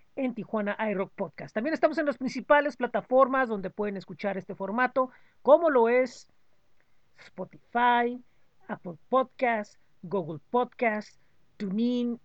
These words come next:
iHeartRadio y Amazon Music. Hay un listado donde pueden ver todas las demás opciones, que es Linktree diagonal En Tijuana hay Rock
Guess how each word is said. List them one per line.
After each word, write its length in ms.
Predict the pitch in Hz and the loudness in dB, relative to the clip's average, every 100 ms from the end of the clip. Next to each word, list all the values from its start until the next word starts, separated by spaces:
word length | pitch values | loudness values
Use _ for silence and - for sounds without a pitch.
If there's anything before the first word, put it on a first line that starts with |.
| _ | _
iHeartRadio 1160 | 240 233 214 226 202 180 226 254 254 240 247 254 | 0 2 0 0 0 0 2 4 2 0 0 0
y 200 | 277 269 _ - | -6 -12 _ -2
Amazon 760 | 226 208 208 - 220 214 220 - | 0 0 -4 -4 -4 -2 -4 -8
Music. 580 | 226 202 180 - 175 - | -6 -6 -6 -10 -16 -8
Hay 180 | 220 220 - | -4 -4 -2
un 160 | 226 | -2
listado 580 | 214 196 - - 262 294 | -2 -6 -4 2 4 4
donde 220 | 262 196 | 2 -2
pueden 240 | 180 208 202 | -6 -6 -4
ver 160 | 202 | -4
todas 200 | 196 202 | 0 0
las 120 | 190 | 0
demás 200 | 170 175 | -4 -10
opciones, 600 | 185 - 277 302 311 302 | -12 -6 2 4 4 -2
que 160 | - 202 | -4 -6
es 160 | 208 - | -8 -12
Linktree 600 | 185 254 311 - 247 233 240 - - - | -8 -6 -6 -6 -6 -6 -8 -18 -20 -16
diagonal 880 | 160 233 196 190 175 202 214 214 214 _ - _ _ | -2 0 0 -4 -4 -2 -2 -2 -8 _ -20 _ _
En 180 | 311 302 | -4 -4
Tijuana 580 | 226 - 233 226 214 208 | -4 -2 2 2 0 -4
hay 240 | 214 214 208 | -4 -4 -4
Rock 240 | 220 202 | -8 -10